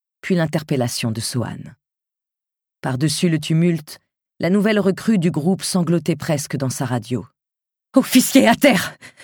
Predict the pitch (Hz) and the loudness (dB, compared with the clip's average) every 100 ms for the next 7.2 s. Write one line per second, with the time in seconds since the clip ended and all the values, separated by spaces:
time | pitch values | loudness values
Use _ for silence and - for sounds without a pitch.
0 | - - 294 285 403 - 294 269 - - | -20 2 4 4 2 6 6 6 4 4
1 | 208 165 - _ _ _ _ _ _ _ | 4 2 -8 _ _ _ _ _ _ _
2 | _ _ 202 - 202 - - 190 156 - | _ _ -2 0 -2 0 2 2 2 -4
3 | - - 160 147 151 160 143 139 110 98 | -4 0 0 0 0 0 0 -2 -4 -6
4 | 123 - _ _ _ _ _ _ _ _ | -8 -10 _ _ _ _ _ _ _ _
5 | _ _ _ _ 175 185 196 208 180 180 | _ _ _ _ 0 2 4 4 4 4
6 | 185 175 180 202 196 - 180 175 - 185 | 4 4 2 2 0 2 2 0 0 -2
7 | - - | -2 -12